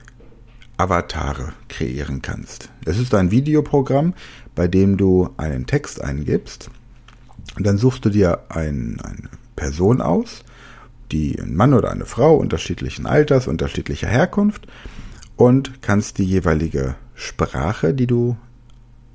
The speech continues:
in dieses Avatar-Programm einpflegst, auswählen. Also zum Beispiel Englisch, Französisch, da gibt es dann die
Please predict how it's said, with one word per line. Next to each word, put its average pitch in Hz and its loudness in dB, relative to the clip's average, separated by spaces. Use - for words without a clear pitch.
in 101 0
dieses 95 0
Avatar-Programm 98 -2
einpflegst, 113 -2
auswählen. 127 4
Also 69 -2
zum - -8
Beispiel - -8
Englisch, 127 2
Französisch, 123 0
da - -4
gibt - -10
es - -10
dann 69 -4
die 67 -4